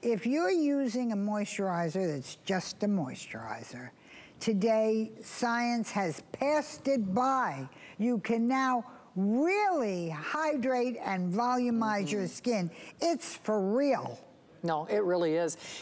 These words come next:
Speaker 2: And you know what? You can do the same thing I'm doing. I'm going to H S N dot com. It's like, okay, well, if I buy the capsules separately, what am I looking at? Completely sold out on their own, runaway customer favorite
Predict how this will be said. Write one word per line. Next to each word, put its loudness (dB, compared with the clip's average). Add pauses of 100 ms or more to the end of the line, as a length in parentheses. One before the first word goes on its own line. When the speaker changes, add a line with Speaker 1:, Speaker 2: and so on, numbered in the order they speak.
Speaker 2:
And 2
you 2
know 2
what? 0
You 2
can 2
do 2
the 2
same -2
thing -2
I'm -2
doing. -2
I'm -2
going 0
to 0
H 0
S 0
N -2
dot 0
com. 0
It's -4
like, -2
okay, 0
well, 2
if -2
I 0
buy 0
the -4
capsules -2
separately, 0
what 0
am 0
I 0
looking 0
at? -2 (340)
Completely 0
sold -2
out -2
on -4
their -4
own, -2 (320)
runaway 2
customer -2
favorite 0